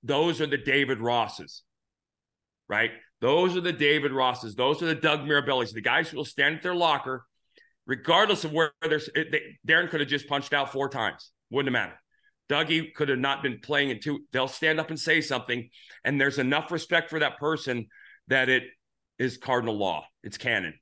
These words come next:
at that point. And those guys are, there are fewer of them these days because a lot of those lessons are learned in the minor leagues.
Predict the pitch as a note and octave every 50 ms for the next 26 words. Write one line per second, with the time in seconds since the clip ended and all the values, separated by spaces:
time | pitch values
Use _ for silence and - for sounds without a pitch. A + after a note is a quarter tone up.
0 | _ - - - - F#2 - - - D2 D2 - _ _ _ _ _ _ _ _
1 | _ _ _ _ _ _ - - A2 A#2+ B2 C3 C#3 B2+ - C#3 B2+ B2+ B2 B2
2 | A#2+ A#2+ - - A2 A2+ A2+ A2+ A2+ A2 G#2+ G#2+ G#2 G2+ - _ _ _ _ _
3 | - C3+ C3+ C3 A#2 - - - - D#3+ F3+ F#3 F#3 G3 G#3 G#3 G3+ G3+ G3+ -
4 | _ _ - - F#3 F3 - G3 G3 G3+ G#3 G#3 G#3 G#3 G3 - G3 G3 G#3 G#3
5 | G#3+ G3+ - - _ _ _ - - - _ - C#3+ C#3 D#3+ C#3+ C#3 A#2+ C3 C3+
6 | C#3+ D3+ D#3+ E3 E3 C#3+ D#3 D3+ C#3 A#2+ C#3 C#3 C#3+ C#3+ - C3+ B2 B2+ B2 A#2+
7 | B2 B2 B2 A#2+ A2+ A2 A2 A2 G#2+ G#2+ G2+ F#2+ F#2+ E2 - - - -